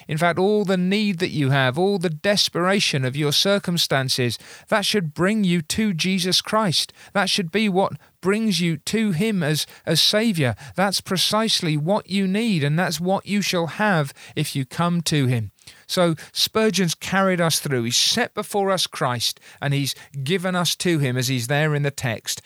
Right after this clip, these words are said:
He's given us those two glorious doctrines, that there's all grace and truth in Christ, and that it is there for all the saints. He's brought to bear those experiences by way of application. Have you realized that you in your emptiness need him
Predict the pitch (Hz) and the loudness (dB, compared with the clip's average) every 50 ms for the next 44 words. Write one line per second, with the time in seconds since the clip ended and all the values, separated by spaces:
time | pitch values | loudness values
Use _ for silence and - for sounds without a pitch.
0 | - - - - 170 156 156 202 208 202 202 202 196 170 - - 175 160 147 - | -18 -16 -10 -8 -6 -6 -4 -2 -2 -2 0 0 0 0 0 0 0 0 -2 -2
1 | - - 226 226 208 165 - 160 160 175 196 202 196 190 190 185 175 - - - | 0 0 0 0 0 -2 -2 0 2 2 4 4 4 4 4 2 2 0 -2 0
2 | 165 160 - 147 - 143 127 123 117 110 - - - - - - 117 - 180 185 | 0 -2 -2 -2 -4 -4 -4 -4 -4 -4 -6 -8 -10 -14 -12 -10 -6 -2 0 0
3 | 185 185 214 214 202 196 190 175 147 - 180 190 196 202 - - - 165 160 151 | 2 2 2 4 4 4 2 2 0 0 0 2 2 2 0 0 0 -2 -2 -2
4 | - - 226 220 208 175 - - - - 180 190 190 185 - - 156 131 123 120 | 0 0 0 0 0 -2 -4 -6 -4 -2 -2 -2 -2 -4 -4 -2 -2 0 0 0
5 | 117 - - - - - _ _ - - 156 151 143 135 143 139 127 117 151 165 | -2 -4 -6 -8 -14 -20 _ _ -6 -2 -2 0 0 0 0 -2 -2 0 0 0
6 | 175 180 180 - - 156 - - - 165 175 185 185 185 175 180 170 - - 139 | 0 0 0 -2 -2 -4 -4 -4 -2 0 2 2 2 2 0 0 0 0 0 0
7 | 127 120 113 110 - - - - - - - - 143 135 - - 196 202 202 175 | -2 -2 -4 -6 -6 -6 -8 -8 -14 -16 -10 -8 -6 -6 -2 0 2 2 2 0
8 | 180 165 151 190 185 185 185 160 170 165 156 143 139 156 - - - - - - | -2 -2 0 2 2 2 2 2 2 2 2 0 0 -2 -2 0 -2 -2 -2 -2
9 | 170 190 190 175 160 143 131 127 - - 127 120 117 - - 127 131 127 147 151 | 0 0 2 2 2 2 0 0 -2 -2 -2 -2 -2 0 0 2 2 2 2 4
10 | 156 151 147 135 147 143 - - 139 127 - - 139 139 123 - - 120 110 98 | 4 4 4 2 2 0 0 -2 -6 -4 -2 -2 0 0 0 0 -2 -2 -4 -6
11 | - - - - - - 175 165 180 170 160 147 151 175 185 196 185 170 151 139 | -8 -14 -20 -8 -4 -2 0 2 2 2 2 2 2 2 4 4 4 4 4 2
12 | 131 123 117 110 113 156 139 - 147 143 165 170 170 185 165 143 156 165 156 151 | 2 0 0 -2 -4 -6 -6 -4 -2 0 2 2 2 2 0 0 0 2 2 4
13 | 151 151 147 - 160 170 170 151 - 175 156 139 123 117 - - 143 143 131 131 | 4 2 2 0 0 -2 -2 -2 -2 -2 0 0 0 0 0 0 0 -2 -2 -2
14 | 123 156 170 170 170 165 | -2 -2 0 0 0 0